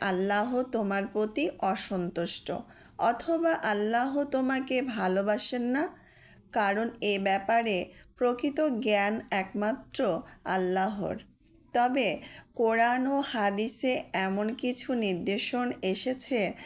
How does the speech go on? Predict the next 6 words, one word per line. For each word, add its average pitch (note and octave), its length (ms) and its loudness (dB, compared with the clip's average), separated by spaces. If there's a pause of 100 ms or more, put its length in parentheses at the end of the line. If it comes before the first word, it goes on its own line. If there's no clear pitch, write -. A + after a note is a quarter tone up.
(240)
যার C4 500 0
দ্বারা G#3+ 540 2 (340)
মানুষের B3+ 720 2
প্রতি B3+ 520 0 (140)
আল্লাহর A#3 800 2 (300)
অসন্তুষ্টির C#4 1300 0